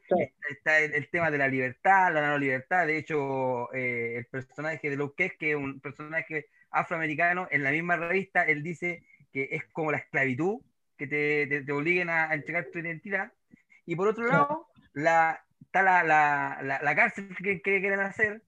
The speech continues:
Speaker 2: en la zona negativa, que viene siendo como la, la, la cárcel de Guantánamo, que tenían los, los, los gringos para meter preso a los, a los terroristas, ¿cachai? Más o menos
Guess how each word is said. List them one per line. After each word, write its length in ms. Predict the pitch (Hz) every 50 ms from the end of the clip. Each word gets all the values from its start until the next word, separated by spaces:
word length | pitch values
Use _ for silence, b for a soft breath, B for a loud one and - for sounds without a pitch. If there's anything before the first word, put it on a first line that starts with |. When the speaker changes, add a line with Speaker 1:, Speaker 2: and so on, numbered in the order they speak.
| _
Speaker 2:
en 120 | - 143 147
la 80 | 147
zona 180 | - 165 165 160
negativa, 540 | 160 160 160 160 180 208 208 208 214 208 B B B B B
que 80 | 160
viene 220 | 165 180 196 202 190
siendo 420 | - 220 214 202 208 220 214 208 - _ _ -
como 340 | 180 175 170 170 160 160
la, 180 | 156 156 156 151
la, 380 | - 156 151 156 151 147 143 143
la 100 | 147 151
cárcel 320 | 165 185 180 - 180 175
de 120 | 151 160 151
Guantánamo, 760 | 147 147 143 135 - 202 220 233 240 247 254 277 294 302 _ _ _ _ _ _ -
que 100 | - 147
tenían 460 | - - 135 151 156 175 190 185 180
los, 240 | 175 170 165 180 -
los, 360 | 170 165 160 156 160 156 151
los 120 | 151 151
gringos 320 | 143 170 202 214 - 208 - -
para 360 | - 196 220 240 262 269 285 _ _ _ _ _ -
meter 280 | - 135 147 175 165 -
preso 420 | - 202 214 208 - 226 233 233 233
a 140 | 196 185 180
los, 180 | 175 170 - - _ -
a 160 | 156 143 139 - -
los 120 | 147 -
terroristas, 440 | - 170 190 285 330 - - - 135
¿cachai? 480 | - - - - 220 - 247 294 - _ _ _ _ _ _ - _ _ b b b
Más 120 | - 143 160
o 20 |
menos 260 | 185 214 208 202 202